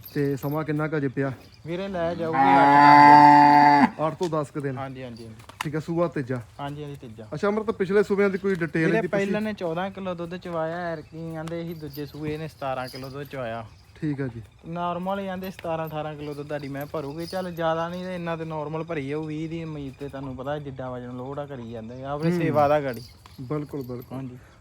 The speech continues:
Speaker 1: ਲਓ ਦੋਸਤੋ, ਇੱਕ ਵਾਰੀ ਪੂਰੀ ਪ੍ਰੋਪਰ ਤੁਹਾਨੂੰ ਆਪਾਂ ਇਹ ਮੱਝ ਦਿਖਾ ਦਿੰਨੇ ਆ। ਤੀਜਾ ਸੂਆ ਇਸ ਮੱਝ ਨੇ ਸੂਣਾ, ਟੇਢੇ ਕੱਟ ਦੇ ਵਿੱਚ ਆ, ਨੀਲੀ ਰਾਵੀ ਦੀ ਮੱਝ ਆ, ਠੀਕ ਆ ਜੀ। ਮਗਰਲੇ ਖੁਰ ਤੋਂ ਉੱਤੇ ਆ, ਅੱਖ ਬਿੱਲੀ ਮਣਕੀ, ਠੀਕ ਆ ਜੀ। ਸੋ ਕੱਦ ਕਾਠ ਦੀ ਪੂਰੀ ਵੱਡੀ ਆ, ਵੱਡੇ ਕੱਦ ਕਾਠ ਦੇ ਵਿੱਚ ਆ, ਸੋਹਣਾ ਸਰੀਰਕ ਢਾਂਚਾ ਮੱਝ ਦਾ,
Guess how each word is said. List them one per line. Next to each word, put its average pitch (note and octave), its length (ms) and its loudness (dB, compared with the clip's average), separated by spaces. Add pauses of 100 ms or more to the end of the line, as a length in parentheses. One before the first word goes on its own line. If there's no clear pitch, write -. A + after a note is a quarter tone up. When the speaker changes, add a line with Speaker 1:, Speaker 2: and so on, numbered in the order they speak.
Speaker 1:
ਲਓ D3+ 80 -4
ਦੋਸਤੋ, G3 260 -2
ਇੱਕ G#3+ 120 -4
ਵਾਰੀ A3 120 -2
ਪੂਰੀ G3+ 340 0
ਪ੍ਰੋਪਰ F3+ 360 0
ਤੁਹਾਨੂੰ E3+ 260 0
ਆਪਾਂ D#3+ 220 -2
ਇਹ D#3+ 100 0
ਮੱਝ D#3 220 -2
ਦਿਖਾ C3+ 260 -4
ਦਿੰਨੇ C#3 260 -2
ਆ। E3+ 80 -2 (120)
ਤੀਜਾ E3 280 2
ਸੂਆ E3+ 260 0
ਇਸ D#3+ 80 -2
ਮੱਝ E3 220 0
ਨੇ E3+ 120 0
ਸੂਣਾ, C#3 300 -6 (640)
ਟੇਢੇ F3+ 280 6
ਕੱਟ D#3 200 4
ਦੇ D#3+ 180 0
ਵਿੱਚ D#3+ 220 0
ਆ, E3+ 60 4
ਨੀਲੀ D#3+ 460 2 (180)
ਰਾਵੀ D3 220 0
ਦੀ D3+ 80 -2
ਮੱਝ C3+ 220 -6
ਆ, C#3 40 -4
ਠੀਕ C3+ 180 -6
ਆ D3+ 40 -4
ਜੀ। D#3 80 -2
ਮਗਰਲੇ C#3+ 340 -4
ਖੁਰ C3+ 200 -4
ਤੋਂ D3+ 120 -4
ਉੱਤੇ B2+ 240 -8
ਆ, C3 60 -12 (560)
ਅੱਖ C3+ 120 -6
ਬਿੱਲੀ C#3 260 -2
ਮਣਕੀ, D3+ 340 -2
ਠੀਕ C#3+ 140 -4
ਆ E3+ 60 0
ਜੀ। E3 140 -4 (480)
ਸੋ D#3 80 -2
ਕੱਦ E3 280 2
ਕਾਠ A3 220 6
ਦੀ A3 140 -2
ਪੂਰੀ G3+ 260 0
ਵੱਡੀ F3+ 320 0
ਆ, G3+ 100 2
ਵੱਡੇ E3+ 300 -2
ਕੱਦ D3 240 -2
ਕਾਠ D#3 200 0
ਦੇ D#3 120 -6
ਵਿੱਚ D3+ 240 -4
ਆ, F3+ 80 -4 (440)
ਸੋਹਣਾ F3 280 0
ਸਰੀਰਕ D3 360 -4
ਢਾਂਚਾ C#3 340 -2
ਮੱਝ C#3+ 200 -4
ਦਾ, D3 160 -8